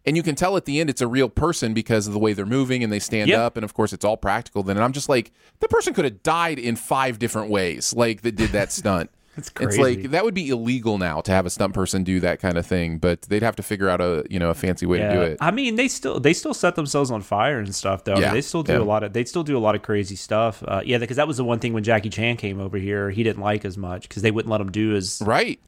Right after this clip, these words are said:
Speaker 2: they wouldn't let him do as much
Speaker 1: It's
Speaker 2: stuff.
Speaker 1: another great example. Yeah.
Speaker 2: Yeah.
Speaker 1: Yeah.
Speaker 2: Uh, but yeah, that's just always that scene. I mean, I remember as a kid, that scene just excited me so much 'cause it was just so cool. Just him going under the car, coming back, you know,
Speaker 1: Mm-hmm.
Speaker 2: it was just, just everything about that. And it's so well shot.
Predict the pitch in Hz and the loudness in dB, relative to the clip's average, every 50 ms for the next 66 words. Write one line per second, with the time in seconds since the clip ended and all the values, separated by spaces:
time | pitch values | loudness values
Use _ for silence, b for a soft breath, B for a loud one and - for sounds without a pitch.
0 | _ - 117 120 127 123 131 131 117 117 104 117 127 120 104 95 113 110 107 - | _ -4 -2 -2 0 0 0 -2 -2 -2 -2 -2 -2 -2 -2 0 -2 -2 -2 -2
1 | - - - 131 151 160 170 175 - 151 151 147 131 113 101 120 117 143 156 - | -6 -2 0 2 4 4 4 4 2 0 0 0 0 -2 -2 0 0 0 0 0
2 | 101 87 87 95 110 123 123 107 90 85 - - 131 135 113 101 95 - b b | 0 0 0 0 0 0 0 0 -2 -4 -2 4 4 4 4 4 -2 -8 b b
3 | b b b b b - 92 123 120 117 110 104 101 135 143 - 180 190 170 151 | b b b b b 0 2 2 2 2 0 -2 -4 -4 -4 -2 -2 -2 0 0
4 | 135 160 175 175 - 220 190 - - 147 143 139 135 131 120 101 - 131 135 135 | 0 -2 -4 -4 -6 -8 -8 -2 2 2 2 4 2 -2 -4 -2 2 2 2 2
5 | - - - 139 135 123 120 117 120 120 123 127 127 131 131 123 123 110 92 107 | 0 -6 -4 -4 -2 -2 -2 -2 2 2 2 2 0 -2 -2 0 0 0 0 -4
6 | - - - 123 123 117 107 95 104 98 - - - 127 120 113 104 101 - - | -8 -6 -2 0 2 2 2 0 -2 -4 -4 -4 -4 -4 -4 -2 -4 -4 -6 -6
7 | - - - - - 107 104 107 101 98 92 90 90 92 90 - _ - - - | -6 -6 -6 -2 0 2 2 2 2 -2 -4 -6 -10 -12 -14 -16 _ -10 -4 -2
8 | 120 104 104 104 104 101 101 98 - - 104 104 113 117 95 110 107 - - - | 0 0 0 0 0 0 0 0 -2 -4 -4 -2 -2 -2 -2 -4 -6 -4 2 2
9 | 117 117 - - - 113 107 107 104 98 98 101 - 113 107 104 107 107 107 101 | 2 2 2 -2 -2 0 2 2 0 0 -2 -8 -6 -6 -4 -2 0 0 0 0
10 | 104 104 98 107 98 95 - - 117 113 110 110 110 107 101 - 110 107 104 98 | 0 0 0 0 -2 -2 -4 -4 -4 -2 0 0 0 0 -2 -4 -6 -6 -6 -2
11 | 101 101 98 104 - 135 - - - - - 110 107 101 107 101 - - b b | 0 0 0 0 -2 -2 0 2 4 2 2 0 -2 -6 -8 -10 -12 -14 b b
12 | b b b b b - - 110 139 139 139 135 123 123 110 104 110 110 110 110 | b b b b b -14 -8 0 0 0 2 0 -2 -2 -4 0 2 2 2 4
13 | - 120 113 113 107 - - 147 143 135 127 117 113 104 - - - 104 101 107 | 2 -2 0 0 -2 -2 0 2 2 2 2 0 0 -2 -4 -6 -4 -2 0 0
14 | 104 101 101 - - - | 0 0 0 -4 -8 -14